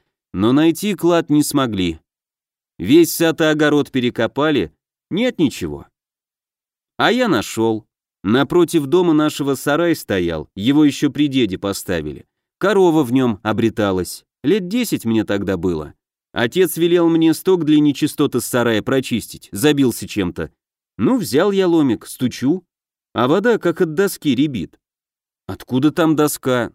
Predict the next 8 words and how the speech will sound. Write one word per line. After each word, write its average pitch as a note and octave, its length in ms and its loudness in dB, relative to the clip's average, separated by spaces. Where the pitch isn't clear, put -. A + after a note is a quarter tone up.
Ну, D#3+ 220 2
воду B2 300 0
спустил C#3 500 -4
я, F#2 260 0
откапываю D3 680 0
ящик A2+ 440 0
металлический. G2+ 880 -6
Открыли, C#3 640 0